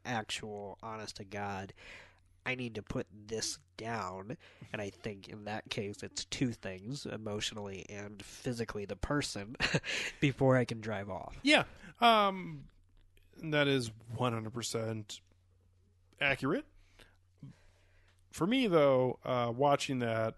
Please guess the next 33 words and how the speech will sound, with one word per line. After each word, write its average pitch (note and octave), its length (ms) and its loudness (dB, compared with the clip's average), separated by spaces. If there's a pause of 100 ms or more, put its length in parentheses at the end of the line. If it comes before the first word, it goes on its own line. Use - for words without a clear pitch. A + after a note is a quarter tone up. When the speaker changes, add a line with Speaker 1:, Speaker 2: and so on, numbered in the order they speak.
Speaker 2:
and A2 180 -2
again, B2 320 4
we, A#2+ 200 0
we, B2 160 -2
we A#2+ 180 -4
talked A#2+ 400 -6
a A#2 60 -2
little A2+ 320 -2
earlier A#2 340 2
about A2 220 2
horror B2+ 200 -2
movie A2 220 -4
tropes, D#3 640 2 (760)
I A2+ 280 4
just G#2+ 440 0
could G#2+ 380 -2
easily A2+ 380 -4
see A#2 220 -2
her G#2+ 260 -2
climbing A2+ 360 2
back G#2+ 240 -4
in G#2+ 80 -10
the G#2+ 60 -8
car G#2+ 320 -2
and G#2 120 -8
trying G#2+ 260 -4
to - 60 -12
stab A2 400 0
these A2 200 -6
two A2+ 140 -8
people G#2 220 -6
to A2+ 80 -14
death. D#3+ 420 4